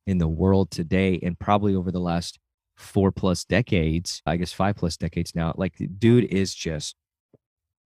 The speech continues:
man. And at the same time, I read the first half of it, and I had to put it down because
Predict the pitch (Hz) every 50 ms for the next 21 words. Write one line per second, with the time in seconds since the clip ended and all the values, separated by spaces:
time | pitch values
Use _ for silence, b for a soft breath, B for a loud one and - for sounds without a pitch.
0 | _ _ _ - 175 170 170 160 127 98 78 64 - _ _ _ _ _ _ _
1 | _ _ _ _ _ _ - 117 123 92 90 104 - - 131 135 143 139 - -
2 | 95 90 90 87 85 85 - 87 104 104 104 101 92 85 87 - - 87 87 -
3 | - 107 117 117 104 92 87 80 78 92 107 101 87 - 92 85 78 76 104 113
4 | 107 92 82 82 - - 87 87 85 -